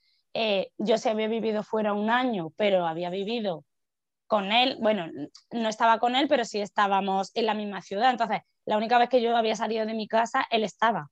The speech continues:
Entonces, era la primera vez que me iba sola, sin ningún apoyo, fuera de, de casa. Entonces, tenía tanto ese estímulo y tenía tantas preocupaciones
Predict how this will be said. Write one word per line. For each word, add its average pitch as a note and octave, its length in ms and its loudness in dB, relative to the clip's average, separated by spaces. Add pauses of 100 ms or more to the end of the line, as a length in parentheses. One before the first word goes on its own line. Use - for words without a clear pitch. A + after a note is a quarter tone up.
Entonces, A3 260 -2
era G#3 120 0
la F#3 120 0
primera F#3 260 0
vez A#3 140 0
que G#3 60 -6
me G3+ 120 -2
iba B3+ 200 0 (280)
sola, C4+ 540 4
sin A#3 220 -4
ningún G3+ 300 -2
apoyo, A3+ 600 2 (800)
fuera G#3+ 400 6
de, F#3+ 400 4
de F3 120 -2
casa. B3 220 2
Entonces, G#3 320 -6
tenía G#3 280 -2
tanto C4 240 0
ese B3+ 160 0
estímulo G#3+ 380 -2
y F3 60 0
tenía G3+ 220 -2
tantas A3+ 300 -2
preocupaciones G#3+ 880 -2